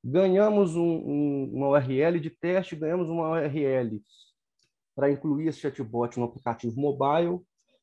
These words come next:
Ganhamos possibilidade com um script que vai pôr esse chatbot por cima do nosso site, do site do, do cliente final, por exemplo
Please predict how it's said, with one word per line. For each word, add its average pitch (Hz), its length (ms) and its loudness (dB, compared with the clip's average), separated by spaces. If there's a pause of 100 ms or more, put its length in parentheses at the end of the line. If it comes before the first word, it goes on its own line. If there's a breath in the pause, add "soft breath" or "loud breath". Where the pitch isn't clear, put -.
(180)
Ganhamos 175 480 4
possibilidade 151 580 0
com 156 140 4
um 151 40 8
script 202 680 0
que 160 100 0
vai 151 280 2
pôr 147 120 0
esse 143 100 -6
chatbot 131 520 0
por - 160 -6
cima 202 340 0
do 151 120 0
nosso 139 300 -2
site, 175 540 -4
do 117 120 -16
site 127 340 -2
do, 113 120 -8
do 113 100 -8
cliente 113 420 -6
final, 123 420 -4
por 117 140 -8
exemplo 131 400 -8